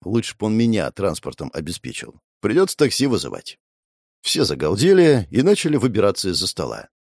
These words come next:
"Собираемся во дворе", громогласно оповестил всех Виталий. "Пять минут на сборы". "Александр",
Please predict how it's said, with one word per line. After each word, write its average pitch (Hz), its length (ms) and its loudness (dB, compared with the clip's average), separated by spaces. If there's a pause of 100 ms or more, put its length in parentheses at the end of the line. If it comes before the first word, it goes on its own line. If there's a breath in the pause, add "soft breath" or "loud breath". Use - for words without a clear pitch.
"Собираемся 175 640 4
во 196 80 6
дворе", 135 480 6 (240)
громогласно 98 680 -2
оповестил 92 500 -4
всех - 260 -4
Виталий. - 420 -12 (200)
"Пять 151 220 6
минут 202 220 2
на 190 120 6
сборы". 131 480 6 (440)
"Александр", 170 680 0